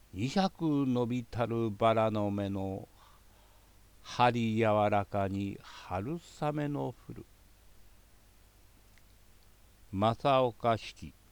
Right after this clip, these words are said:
この歌は、「紅の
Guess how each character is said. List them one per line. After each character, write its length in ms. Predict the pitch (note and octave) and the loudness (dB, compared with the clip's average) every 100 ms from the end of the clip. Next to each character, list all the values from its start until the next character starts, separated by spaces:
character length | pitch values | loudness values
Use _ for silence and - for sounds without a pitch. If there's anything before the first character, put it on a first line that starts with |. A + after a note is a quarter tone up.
| - - - - - - - - - - - - - - - - - - - - - - - - - | -20 -20 -20 -20 -20 -20 -20 -20 -20 -20 -20 -20 -20 -20 -20 -20 -20 -20 -20 -20 -20 -20 -20 -20 -10
こ 200 | - C#3 | -2 0
の 200 | F#3+ F3+ | 2 0
歌 260 | E3+ D#3 | 2 2
は、 240 | G2 E2 - - - - - - | 2 0 -4 -18 -20 -20 -20 -10
「紅 840 | A2+ A#2 E3+ E3+ D#3+ D#3 D#3 D3+ | -2 4 4 4 2 2 0 -2
の 260 | C#3+ C#3+ | 0 0